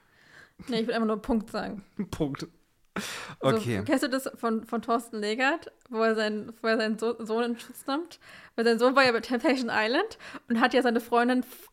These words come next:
Speaker 1: da vor den Kammern betro-, äh, Kameras betrogen.
Speaker 2: Theresa,
Speaker 1: Und dann wa-,
Speaker 2: ich
Speaker 1: man hat
Speaker 2: weiß nicht, wer Thorsten
Speaker 1: Du weißt
Speaker 2: Legert
Speaker 1: nicht, wer
Speaker 2: ist.
Speaker 1: Thorsten Legert. Und er meinte immer in so Instagram-Videos, "Ja, mein Sohn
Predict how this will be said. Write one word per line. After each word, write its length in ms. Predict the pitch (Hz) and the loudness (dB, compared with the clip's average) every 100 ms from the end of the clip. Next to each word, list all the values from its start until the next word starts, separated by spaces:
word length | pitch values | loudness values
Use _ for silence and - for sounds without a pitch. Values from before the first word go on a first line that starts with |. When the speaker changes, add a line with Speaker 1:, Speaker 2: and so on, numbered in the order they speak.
| - | -2
Speaker 1:
da 160 | 233 226 | 2 2
vor 260 | - 254 | 4 4
den 220 | 254 254 - | 4 2 2
Kammern 340 | 285 269 269 | 4 6 4
betro-, 420 | 220 - 233 220 214 | 2 -2 0 0 2
äh, 120 | 233 | 0
Kameras 380 | 254 262 240 - | 2 4 4 0
betrogen. 440 | 220 - 226 311 427 - - - | -4 2 2 2 -6 -16 -14 -4
Speaker 2:
Theresa, 420 | - 196 185 175 277 | 4 6 8 10 12
Speaker 1:
Und 80 | 294 | 12
dann 200 | 320 302 | 12 10
wa-, 120 | 302 | 8
Speaker 2:
ich 40 | |
Speaker 1:
man 120 | - 285 | 10 10
hat 100 | 285 | 12
Speaker 2:
weiß 240 | 190 180 | 10 8
nicht, 220 | 175 190 | 6 6
wer 120 | 175 | 6
Thorsten 360 | 175 185 175 151 | 8 8 6 6
Speaker 1:
Du 80 | 165 | 8
weißt 100 | 185 | 12
Speaker 2:
Legert 140 | 180 | 12
Speaker 1:
nicht, 100 | 453 | 12
wer 80 | - | 12
Speaker 2:
ist. 60 | 381 | 8
Speaker 1:
Thorsten 220 | 381 381 | 6 2
Legert. 680 | 381 370 320 - - - - 294 | 4 4 0 -4 -6 -2 2 4
Und 60 | 285 | 6
er 140 | 285 | 6
meinte 260 | 302 302 294 | 8 8 6
immer 260 | 269 269 - | 4 4 2
in 120 | 254 | 2
so 120 | 254 | 2
Instagram-Videos, 800 | 247 269 262 247 240 247 247 247 - - - | 2 2 2 4 2 4 4 2 0 -16 -4
"Ja, 120 | - 285 311 - 254 | 2 4 2 -2 4
mein 160 | 247 | 4
Sohn 300 | 220 269 294 | 6 6 6